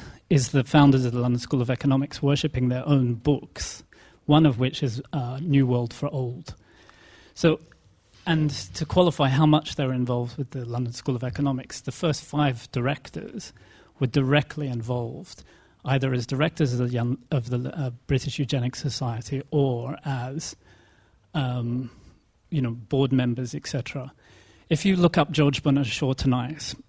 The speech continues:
eugenics in YouTube, you will see him on video, well, it was on film, but it's been put on video, saying, "We need to find a humane way to gas people." And that's a fact. This is the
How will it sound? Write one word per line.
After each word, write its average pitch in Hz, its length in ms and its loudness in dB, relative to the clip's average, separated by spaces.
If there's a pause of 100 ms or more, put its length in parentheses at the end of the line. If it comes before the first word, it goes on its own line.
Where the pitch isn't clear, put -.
(140)
eugenics 131 680 0
in 131 120 4
YouTube, 131 560 0
you 151 120 0
will 147 60 0
see 135 240 0
him 120 320 0
on 143 180 4
video, 127 520 0
well, 131 160 -6
it 156 60 -6
was 139 200 -2
on 123 160 0
film, 135 460 -2
but 143 180 -6
it's - 120 -10
been 135 200 -2
put 139 140 -2
on 135 100 0
video, 131 420 -4 (800)
saying, 139 360 4
"We 147 120 8
need 147 260 6
to 143 100 -6
find 135 320 0
a - 40 0
humane 131 400 2
way 123 200 -2
to - 140 -6
gas 120 280 -4
people." - 500 -8 (880)
And 139 100 2
that's 156 180 4
a 135 60 -6
fact. - 640 -8 (400)
This - 180 0
is 156 120 2
the 147 160 -4